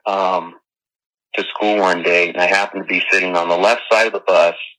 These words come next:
looking out. I had a window seat, and I'm looking out, you know, into the distance. Anyway, over a knoll, pretty far away, I could see this roof line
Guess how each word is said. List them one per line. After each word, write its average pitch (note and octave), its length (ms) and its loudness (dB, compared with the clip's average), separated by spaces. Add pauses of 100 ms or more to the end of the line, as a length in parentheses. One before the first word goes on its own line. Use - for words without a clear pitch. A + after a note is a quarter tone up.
(580)
looking G2+ 320 -2
out. F#2 260 0 (380)
I F2+ 60 -4
had G2 180 2
a G2+ 60 -6
window G#2 260 -2 (100)
seat, F#2+ 300 -6 (120)
and F2+ 60 -6
I'm F2+ 140 -4
looking F#2+ 280 -2
out, F2+ 280 0 (480)
you G#2 100 -10
know, E2+ 260 -4
into G#2+ 280 -4
the G2 100 -4
distance. F2 460 -8 (1080)
Anyway, G#2+ 500 2 (420)
over A#2+ 360 2
a A2+ 60 -4
knoll, G#2 420 2 (320)
pretty E3 300 0
far C3+ 160 2
away, G#2 460 -2 (600)
I - 60 -2
could A#2 140 -6 (100)
see A#2+ 60 -2
this G#2 160 0 (120)
roof G#2+ 280 0
line F#2 400 -2